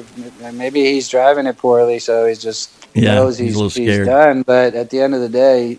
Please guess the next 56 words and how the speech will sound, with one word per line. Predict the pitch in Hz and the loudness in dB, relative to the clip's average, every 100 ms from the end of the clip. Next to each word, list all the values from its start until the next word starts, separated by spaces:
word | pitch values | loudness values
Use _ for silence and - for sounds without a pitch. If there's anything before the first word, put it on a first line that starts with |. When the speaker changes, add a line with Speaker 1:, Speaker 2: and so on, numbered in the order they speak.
| 113 | -8
Speaker 1:
I | |
mean, | 117 117 | -8 -2
that's | 123 - | -2 0
the | 127 | 0
whole, | 131 123 123 | 2 2 2
everyone | 151 165 156 147 | 2 2 0 0
knows | 143 139 139 127 | 2 2 2 -2
that | 127 | -8
knows | 131 127 110 | -6 -6 -4
golf | 123 131 127 - | 0 2 2 0
that | 113 | -10
the | 107 113 120 | -10 -8 -6
op-, | 117 113 | -8 -10
the | 117 | -4
Open's | 135 135 113 | -4 -4 -8
always | 113 143 123 107 | -2 0 -2 -8
been | 113 110 | -12 -10
set | 110 117 110 | -2 0 2
up | 110 | 0
to | - | -2
be | 107 113 | -10 -8
the | 107 107 | -4 -2
hardest | 110 110 107 - _ - | 0 0 -2 -14 _ -2
test | 120 113 - | 0 0 -4
of | 101 | -2
golf. | 104 101 98 - | 0 2 -2 -2
You | |
Speaker 2:
Wasn't | 185 269 262 | 0 0 4
Speaker 1:
know? | 277 | 4
Speaker 2:
he | |
the | 208 | 2
same | 160 190 180 | 0 0 0
guy | 165 170 160 | 0 2 2
who | 127 | 2
took, | 127 135 | 0 0
like, | 123 110 | -2 0
an | 120 | -2
eighteen | 123 - 131 127 123 - - | -2 0 2 4 2 -2 -2
on | 110 | 0
a | 107 | 2
hole | 95 113 110 | 2 2 4
Speaker 1:
Yeah, | 123 123 113 | 4 2 0
Speaker 2:
in | 104 | -4
Speaker 1:
I | |
Speaker 2:
Texas | - 120 107 120 | -2 -4 0 0
Speaker 1:
think | 120 107 | 0 -2
Speaker 2:
a | |
Speaker 1:
so. | 120 - | -4 -2
Speaker 2:
couple | 117 107 | -2 0
of | 104 | 0
years | 107 | 0
ago? | 104 107 113 120 117 - - - - | -2 0 2 2 -2 -12 -18 -6 -6
Speaker 1:
Yep. | - | -6
<laughs> | - _ - | -12 _ -6
Speaker 2:
Yeah. | 95 90 85 | -4 -2 -2
Speaker 1:
Yeah. | 127 120 | -2 -2